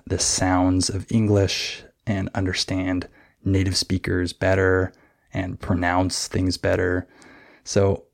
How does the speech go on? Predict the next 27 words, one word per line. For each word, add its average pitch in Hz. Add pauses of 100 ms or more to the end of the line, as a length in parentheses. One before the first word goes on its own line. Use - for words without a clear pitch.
(220)
I'm 95
very 101
thankful 104 (360)
that 95
I've 92
been 95
able 95
to 92
develop, 92 (380)
uh, 95 (300)
this, 101 (140)
uh, 92
my -
career, 98 (520)
and 95
be 98
able 92
to -
help -
a 92
lot 92
of 90
people 110 (500)
with 98
this -
free 143
content 120